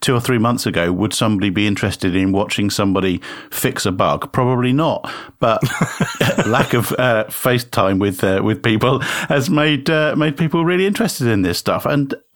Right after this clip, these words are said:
it, it is showing that there is a, I don't know if demand is quite the right word, but there is interest in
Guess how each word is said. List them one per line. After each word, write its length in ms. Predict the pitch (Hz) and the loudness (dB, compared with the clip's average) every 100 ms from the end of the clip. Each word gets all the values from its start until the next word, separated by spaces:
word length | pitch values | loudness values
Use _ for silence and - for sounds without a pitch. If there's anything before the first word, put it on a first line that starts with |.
| - - | -18 -8
it, 320 | 330 180 - - | -2 -2 -2 -2
it 140 | 175 | 0
is 180 | 165 175 | 2 0
showing 500 | - 175 170 127 101 | 0 0 0 0 2
that 220 | 104 120 | 0 0
there 240 | 127 120 120 | 0 2 4
is 240 | 127 120 | 2 2
a, 200 | 127 101 - _ | 0 -2 -8 _
I 100 | 95 | 0
don't 140 | 110 113 | 2 2
know 320 | 101 98 - - | 2 0 -2 -2
if 260 | 117 - | -4 -4
demand 640 | - 101 101 117 104 95 87 | 0 2 4 4 4 2 0
is 140 | 92 | -2
quite 360 | - - 95 - | -2 0 0 0
the 100 | 92 | 0
right 240 | 92 90 | 2 2
word, 360 | 120 123 101 85 | 0 2 2 0
but 160 | 98 - | -2 0
there 200 | 107 107 | 2 2
is 300 | 110 - - | 0 -2 -2
interest 720 | 127 131 120 107 87 - - - | 2 2 2 0 -2 -2 -8 -4
in 440 | 110 98 92 92 | 0 2 2 0